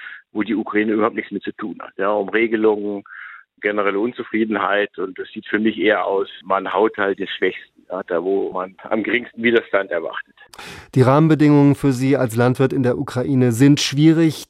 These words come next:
Speaker 2: Die gesunkenen Getreidepreise haben Sie angesprochen. Hinzu kommt, dass zwei Jahre russischer Angriffskrieg einen auch irgendwie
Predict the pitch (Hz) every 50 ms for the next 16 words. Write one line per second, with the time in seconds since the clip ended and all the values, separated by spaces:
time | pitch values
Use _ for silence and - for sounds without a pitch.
0 | _ - 135 123 123 127 113 123 123 110 113 135 147 139 143 139 135 127 127 127
1 | 123 117 120 - - - 120 123 135 131 - - 123 123 117 127 110 117 127 120
2 | 107 117 - - 131 131 139 131 - - 139 131 - - 135 131 - - - -
3 | - - - 139 135 - - 160 180 170 - - 151 151 151 147 - - - -
4 | 139 135 127 - - - - - - - 139 135 135 143 147 147 139 135 135 131
5 | 139 135 117 123 123 - 147 127 - 131 123 135 131 131 135 131 135 123 - -
6 | - - 143 135 131 117 147 - - 131 131 131 - 147 117 - - 147 143 135
7 | 135 127 123 123 123 113